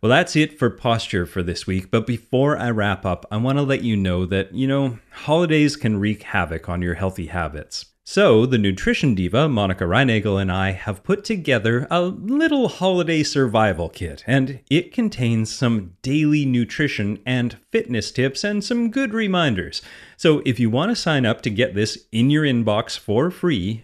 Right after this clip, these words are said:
go over to brock armstrong dot com slash healthy holiday. That's brock armstrong dot com slash healthy holiday, and you can sign up right there on the page.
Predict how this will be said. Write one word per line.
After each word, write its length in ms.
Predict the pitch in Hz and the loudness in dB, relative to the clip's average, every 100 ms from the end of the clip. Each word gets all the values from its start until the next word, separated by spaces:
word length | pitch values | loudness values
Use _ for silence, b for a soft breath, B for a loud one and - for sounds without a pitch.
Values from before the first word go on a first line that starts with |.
| - | -2
go 280 | 117 135 123 | 2 2 4
over 280 | 113 107 107 | 2 2 0
to 240 | - 92 | 0 -6
brock 540 | 76 95 127 - - - | -2 0 0 -2 -10 -4
armstrong 720 | 113 110 - 101 101 104 98 | -2 -2 -2 -2 -2 -6 -6
dot 340 | 101 127 - | -2 -2 -2
com 520 | - 180 139 110 117 - b | -6 -2 0 0 -2 -6 b
slash 540 | - - 98 95 92 - - | -12 -2 0 0 -2 -10 -6
healthy 580 | 113 113 - 113 - - | -4 -2 -2 -2 -2 -10
holiday. 560 | - 107 95 82 78 - _ _ | -4 0 0 -4 -10 -18 _ _
That's 200 | 98 92 | -4 -4
brock 340 | - 98 151 | -2 0 0
armstrong 540 | 147 143 - 143 139 127 | 0 -2 -2 -2 -2 -2
dot 300 | 107 117 - | 0 0 -2
com 420 | 107 101 95 95 b b | -4 -2 -2 -4 b b
slash 460 | - 92 87 - - | -4 0 0 -2 -10
healthy 560 | - 104 - 98 95 - | -4 -4 -2 -4 -4 -6
holiday, 420 | 110 95 80 76 80 | 0 0 -2 -10 -10
and 100 | 85 | -10
you 60 | |
can 160 | 92 87 | -8 -6
sign 280 | - 107 101 | -2 0 0
up 200 | 95 - b b - | -2 -6 b b -6
right 280 | 87 113 107 | -2 -2 0
there 200 | 104 104 | 0 0
on 100 | 104 | -2
the 80 | |
page. 500 | 104 87 73 - - | -4 -6 -12 -16 -20